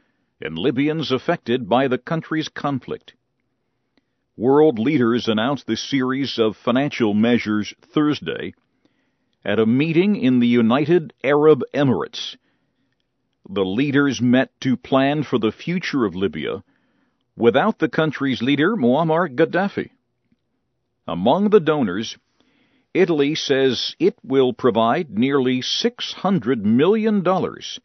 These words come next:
in assistance to Libyan rebels. That aid includes loans and fuel products. France promised more than four hundred twenty million dollars.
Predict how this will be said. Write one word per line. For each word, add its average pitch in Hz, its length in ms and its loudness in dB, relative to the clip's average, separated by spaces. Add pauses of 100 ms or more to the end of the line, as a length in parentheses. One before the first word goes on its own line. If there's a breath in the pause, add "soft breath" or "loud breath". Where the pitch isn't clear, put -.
(560)
in 127 400 4
assistance - 640 -2
to 107 100 -6
Libyan 110 440 -2
rebels. 113 480 -2 (1120)
That 120 320 -2
aid 139 340 -2
includes 127 540 2
loans 160 720 0
and 127 460 0
fuel 185 400 -2
products. - 580 -6 (1600)
France 170 560 -2
promised 151 480 -2
more 135 200 4
than 120 200 2
four 180 340 0
hundred 143 420 0
twenty 190 380 0
million 85 380 -2
dollars. 82 480 -6